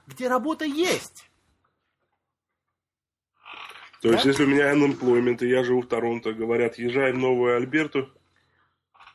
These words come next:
Speaker 1: А
Speaker 2: и паши там, потому что есть работа там".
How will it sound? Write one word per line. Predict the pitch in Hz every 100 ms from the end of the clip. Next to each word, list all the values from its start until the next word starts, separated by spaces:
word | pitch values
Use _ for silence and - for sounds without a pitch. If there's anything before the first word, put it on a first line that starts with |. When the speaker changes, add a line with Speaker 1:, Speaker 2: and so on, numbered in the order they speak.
| _
Speaker 1:
А | 147 160 185
Speaker 2:
и | 190 196
паши | 190 165 196
там, | 190 185 151 117
потому | 123 131 135
что | -
есть | 135 139 131
работа | 131 135 135
там". | 123 104